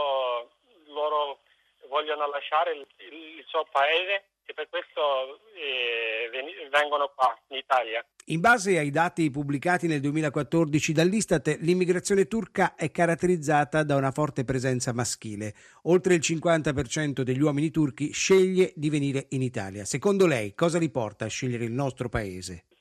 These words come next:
Speaker 1: Per questo, perché economia di Italia, perché ci sono due, tre, eh, paesi economicamente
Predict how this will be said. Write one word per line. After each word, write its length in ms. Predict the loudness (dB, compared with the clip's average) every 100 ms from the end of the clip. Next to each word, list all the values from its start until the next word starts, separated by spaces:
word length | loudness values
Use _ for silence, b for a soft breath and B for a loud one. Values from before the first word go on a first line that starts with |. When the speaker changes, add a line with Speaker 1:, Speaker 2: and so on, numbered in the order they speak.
| -14
Speaker 1:
Per 200 | -4 -4
questo, 720 | 0 0 0 -4 0 0 0 -4
perché 240 | -6 -6 -6 -8
economia 460 | -4 -4 0 0
di 160 | -2 -6
Italia, 440 | -2 2 2 2 -6
perché 260 | -6 -10 -10
ci 100 | -16 -6
sono 680 | -4 -2 0 0 0 0 -2 -2
due, 240 | -2 -2 -4
tre, 400 | -2 0 0 -2
eh, 200 | -6 -6
paesi 400 | 0 0 0 -2 -6 -6 -12
economicamente 1080 | -8 -6 -6 -4 -4 -2 -4 -6 -6 -6